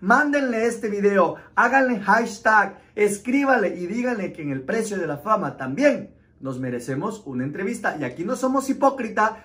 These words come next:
aquí somos leales. No bateamos para los dos bandos, aquí estamos con ustedes.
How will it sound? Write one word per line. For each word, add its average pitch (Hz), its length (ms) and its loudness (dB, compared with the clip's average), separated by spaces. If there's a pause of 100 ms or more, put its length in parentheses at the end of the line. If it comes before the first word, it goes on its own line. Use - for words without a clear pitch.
(120)
aquí 220 400 0
somos 240 380 2
leales. 208 760 2 (480)
No 175 180 4
bateamos 262 520 4
para 240 220 6
los 240 160 2
dos 240 160 4
bandos, 220 540 2
aquí 262 680 -4
estamos 220 800 0
con 202 200 -4
ustedes. - 640 -8